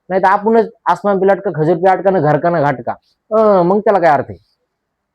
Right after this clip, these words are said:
बरोबर? आपलं काम काय करायचंय, हे आपलं अस्तित्व कशासाठी दिलंय,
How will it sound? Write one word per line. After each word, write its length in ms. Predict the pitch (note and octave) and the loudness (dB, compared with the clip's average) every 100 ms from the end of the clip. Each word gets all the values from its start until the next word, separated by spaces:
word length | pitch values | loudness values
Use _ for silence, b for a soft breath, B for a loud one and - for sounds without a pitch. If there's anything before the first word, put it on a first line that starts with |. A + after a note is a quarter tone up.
| _ - | _ -2
बरोबर? 320 | E3 A3 F3+ - _ _ _ _ _ | 2 2 0 -8 _ _ _ _ _
आपलं 260 | C3 C3 A3+ | -6 0 0
काम 240 | A3 F#3 | 2 0
काय 160 | E3 C#3+ | 0 0
करायचंय, 340 | B2+ A#2+ G#2+ | -2 -4 -6
हे 680 | D#3+ - _ _ _ _ - | -10 -12 _ _ _ _ -4
आपलं 280 | C#3+ C#3 E3 | -2 0 0
अस्तित्व 400 | D#3 D3+ G#3+ A3+ | -2 -4 -4 -2
कशासाठी 380 | G3 F#3+ A#3 G3+ | -2 -2 -2 2
दिलंय, 240 | E3+ A#2 | 0 -2